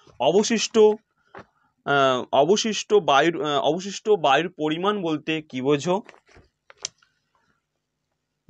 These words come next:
পেশিকলা বলতে কি বোঝো? শ্বাসনালী কাকে বলে? ব্রাডিকার্ডিয়া, ব্রাডিকার্ডিয়া কাকে বলে?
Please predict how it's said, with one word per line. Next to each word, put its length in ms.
পেশিকলা 600
বলতে 420
কি 220
বোঝো? 440
শ্বাসনালী 1000
কাকে 300
বলে? 340
ব্রাডিকার্ডিয়া, 1040
ব্রাডিকার্ডিয়া 960
কাকে 320
বলে? 320